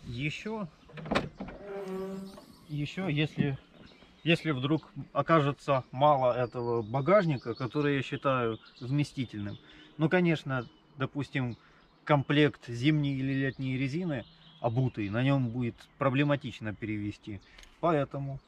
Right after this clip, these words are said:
мы нажимаем на эти клавиши, проходим к заднему ряду сидений и просто откидываем сиденье.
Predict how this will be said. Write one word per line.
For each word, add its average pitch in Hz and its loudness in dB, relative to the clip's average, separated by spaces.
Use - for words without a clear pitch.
мы 165 -4
нажимаем 156 0
на 147 2
эти 131 4
клавиши, 139 4
проходим 156 0
к 143 -8
заднему 156 2
ряду 135 -4
сидений 110 -10
и 160 2
просто 202 6
откидываем 185 4
сиденье. 147 2